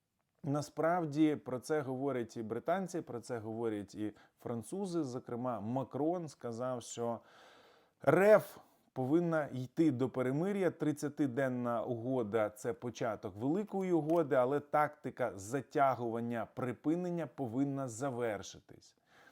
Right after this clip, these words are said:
Макрон сьогодні зізвонився з Зеленським і каже, що тепер Росія повинна прийняти пропозицію С Ш А та України про тридцятиденне перемир'я.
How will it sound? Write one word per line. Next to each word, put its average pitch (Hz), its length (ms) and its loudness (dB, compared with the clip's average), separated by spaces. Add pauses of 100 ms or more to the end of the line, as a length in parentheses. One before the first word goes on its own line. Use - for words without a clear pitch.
(160)
Макрон 139 380 -2
сьогодні 117 360 -4
зізвонився 110 640 -6
з 98 40 -10
Зеленським 147 760 -4
і 135 80 -8
каже, 127 340 -4
що - 120 -12
тепер 160 360 0
Росія 151 380 -2
повинна 151 360 -2
прийняти 156 840 0
пропозицію 120 760 -4
С 107 60 -8
Ш 151 320 0
А 170 40 0
та 139 200 -2
України 143 720 -2
про 131 220 -4
тридцятиденне 123 800 -6
перемир'я. 113 800 -6